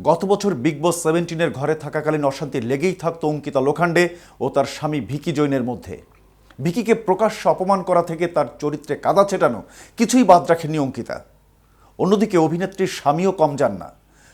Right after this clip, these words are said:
তিনিও অঙ্কিতার উদ্দেশ্যে কটূক্তি করেন, প্রকাশ্যে অঙ্কিতাকে অপমান করেন।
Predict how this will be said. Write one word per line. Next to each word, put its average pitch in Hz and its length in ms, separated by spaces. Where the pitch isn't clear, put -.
তিনিও 226 280
অঙ্কিতার 196 400
উদ্দেশ্যে 170 420
কটূক্তি 151 340
করেন, 123 240
প্রকাশ্যে 180 440
অঙ্কিতাকে 156 420
অপমান 147 340
করেন। 110 260